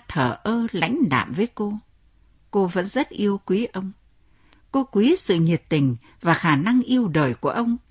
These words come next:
giữa thế giới đầy những con người nhăn nhó và tăm tối. Đó chính là quà tặng của tạo hóa dành cho ông, và ông luôn hào phóng với món quà ấy.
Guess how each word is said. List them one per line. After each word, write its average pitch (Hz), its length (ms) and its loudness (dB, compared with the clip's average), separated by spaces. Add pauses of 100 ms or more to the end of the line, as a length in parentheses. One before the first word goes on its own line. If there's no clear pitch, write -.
(380)
giữa 165 400 -2
thế 214 200 0
giới 226 380 2
đầy 160 240 2
những 175 200 0
con 226 300 2
người 139 240 2
nhăn 226 360 2
nhó 214 320 -2 (100)
và 127 220 -2
tăm 202 300 -4
tối. 175 360 -4 (960)
Đó 175 220 -2
chính 240 220 0
là 160 160 0 (100)
quà 139 280 -2
tặng 131 260 -6 (140)
của 151 120 0
tạo 131 300 -4
hóa 156 320 -2
dành 127 340 -2
cho - 140 -6
ông, 214 260 -8 (640)
và 175 140 4
ông 254 240 4
luôn 254 220 4
hào 135 360 0
phóng 185 340 0 (320)
với 170 220 0
món 220 380 0
quà 131 200 -2
ấy. 175 360 -8